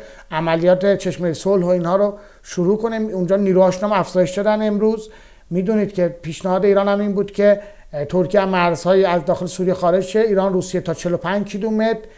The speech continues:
تضمین امنیتی بدن به ترکیه که قبول نکرد، چون دیکتاتور بحران انفجار شروع می‌کنه به بهانه اون بیاد. یادتون باشه سال گذشته هم که اینا ارتششون رو برداشتن آوردن و با هشدار ایران و روسیه رو مواجه شدن و خل-، غلاف کردن،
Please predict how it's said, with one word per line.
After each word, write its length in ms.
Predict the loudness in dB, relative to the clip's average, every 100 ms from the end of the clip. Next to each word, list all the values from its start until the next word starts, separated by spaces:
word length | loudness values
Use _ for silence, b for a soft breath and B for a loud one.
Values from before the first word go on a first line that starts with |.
| b b b
تضمین 640 | -10 -2 -2 0 0 0 0
امنیتی 520 | 0 0 0 0 0
بدن 260 | 0 2 0
به 60 |
ترکیه 340 | -2 -4 -4 -6
که 80 |
قبول 420 | -4 -2 0 -2 -2
نکرد، 380 | -4 -10 -16 -10
چون 460 | -6 -6 -8 -6 -2
دیکتاتور 380 | -2 0 -2
بحران 380 | 0 2 2 0
انفجار 360 | 0 -4 -2 -2
شروع 280 | -2 -6 -2
می‌کنه 200 | -2 0
به 100 | 0
بهانه 340 | 0 0 -2
اون 140 | -2
بیاد. 240 | 0 -2 B B B -4
یادتون 520 | 0 2 0 -2 -2
باشه 340 | -2 2 0 0 B B B -12
سال 300 | 0 2 4
گذشته 460 | 4 4 2 2 0
هم 140 | 0
که 80 | -2
اینا 140 | -2 0
ارتششون 640 | -2 -2 -2 -2 -6 -6
رو 60 | 0
برداشتن 380 | 2 2 -2 -2
آوردن 340 | 0 0 2
و 80 | 2
با 220 | 2 2
هشدار 380 | 0 0 2 2
ایران 360 | 2 2 2
و 280 | 2 0 -2 -2
روسیه 440 | 0 0 -2 0
رو 100 | 0
مواجه 420 | 2 4 4 0
شدن 420 | -4 -2 -2 0
و 120 | -2 -2
خل-، 420 | 0 0 0 0
غلاف 440 | 0 2 0 0
کردن، 680 | 2 4 4 2 2 2